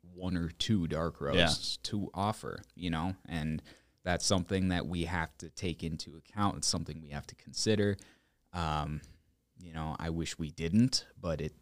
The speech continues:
Speaker 1: it is something that we do,
Speaker 2: So you guys
Speaker 1: and it is
Speaker 2: sold
Speaker 1: what it
Speaker 2: out and
Speaker 1: is.
Speaker 2: did a dark roast? No,
Speaker 1: Yeah.
Speaker 2: we have a wholesale dark roast. <laughs> You, you literally have to have one.
Speaker 1: <laughs> Yeah, you do.
Speaker 2: Yeah, what we did is we're like,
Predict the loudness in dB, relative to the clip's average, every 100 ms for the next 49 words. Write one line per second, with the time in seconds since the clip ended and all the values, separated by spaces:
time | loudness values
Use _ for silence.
0 | _ -6 0 0 2 0 -2 -2 0 0
1 | 0 0 2 6 6 6 6 6 8 10
2 | 10 8 8 8 6 6 8 8 6 4
3 | 6 6 4 4 6 10 12 12 12 4
4 | -2 -2 4 10 10 10 8 6 4 4
5 | 8 12 12 12 12 12 12 12 12 12
6 | 12 12 12 12 12 12 12 12 12 12
7 | 10 4 2 2 4 8 10 12 12 12
8 | 12 12 10 10 8 8 6